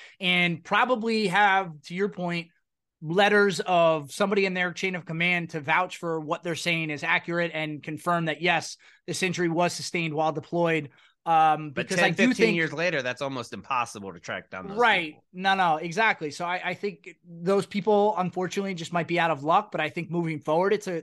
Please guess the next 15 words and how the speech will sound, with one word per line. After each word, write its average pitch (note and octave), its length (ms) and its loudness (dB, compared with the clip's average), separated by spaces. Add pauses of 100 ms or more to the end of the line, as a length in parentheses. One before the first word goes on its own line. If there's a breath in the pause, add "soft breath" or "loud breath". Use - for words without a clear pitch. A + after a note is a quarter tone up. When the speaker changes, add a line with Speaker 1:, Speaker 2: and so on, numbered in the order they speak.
Speaker 1:
a D3 80 -12
great D#3 400 -4
thing. G#3+ 300 -2 (520)
Um, D#3 600 0 (760)
I G3+ 100 2
never D4+ 200 4
actually D4+ 320 2
thought C#4 180 2
about D4+ 240 0
that. C3+ 280 -6
Yeah, G3 280 -2 (240)
'cause D#3+ 360 -6
you're G#3 480 2
taking A#3+ 400 -2
someone G#3 600 0